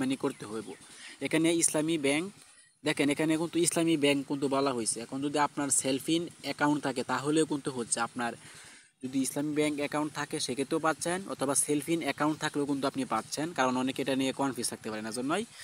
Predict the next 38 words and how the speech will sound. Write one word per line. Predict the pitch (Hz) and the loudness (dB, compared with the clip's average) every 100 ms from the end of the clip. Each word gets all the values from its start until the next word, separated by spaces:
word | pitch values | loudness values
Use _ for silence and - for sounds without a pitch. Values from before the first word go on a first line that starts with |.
| - - 135 | -14 0 2
তারপর | 139 143 143 | 4 4 4
আরেকটা | 139 156 | 2 0
শর্ত | 165 160 165 | -2 0 -2
হচ্ছে | 156 175 165 127 | 0 4 4 6
যে | 120 123 | 4 2
আপনার | - 127 123 120 - - - - - 127 | 0 0 0 0 -6 -20 -20 -16 -6 -2
অফারটা | 156 151 165 | 0 2 4
নেওয়ার | 165 165 165 | 6 6 6
জন্য | 165 160 | 4 4
আপনাকে | 165 156 143 | 2 4 6
অবশ্যই | 139 160 - 165 156 | 8 6 6 4 4
আপনাকে, | 151 160 196 277 - - _ _ - - - | 0 0 0 -2 -12 -20 _ _ -18 -16 -12
আপনাকে | 123 135 131 131 135 | -8 -4 0 0 0
সকাল | 131 147 190 262 - - - 123 | 4 4 4 2 -10 -20 -8 -2
নটা | 131 151 165 | 0 0 -2
থেকে | 151 180 247 - - - _ _ _ 127 | 0 0 0 -6 -20 -20 _ _ _ -6
আপনার | 139 135 123 | 0 0 2
বিকাল | 139 156 170 208 - | 0 2 2 2 2
পাঁচটার | 131 - 147 | 2 2 0
মধ্যে | 151 143 | 0 0
কিন্তু | 147 143 143 | 0 0 0
আপনাকে | 143 151 127 | 0 0 0
অফারটা | 131 123 127 | 0 -2 -2
নিতে | 127 127 | -2 -2
হইব। | 107 110 123 | -4 -4 -2
যদি | 131 131 | 0 2
এছাড়া | 151 156 | 2 2
যদি | 156 | 2
আপনি | 151 156 156 | 2 0 0
লেন-, | 156 156 135 127 | 0 0 0 0
লেনদেন | 147 143 | 2 2
করেন | 147 156 | 2 0
তিন | 156 | 0
হাজার | 156 151 | 0 0
টাকা | 156 | 0
অ্যাড | 160 160 | -2 -2
মানি, | 185 254 - 135 | -4 -6 -2 0
তাহলে | 135 | 2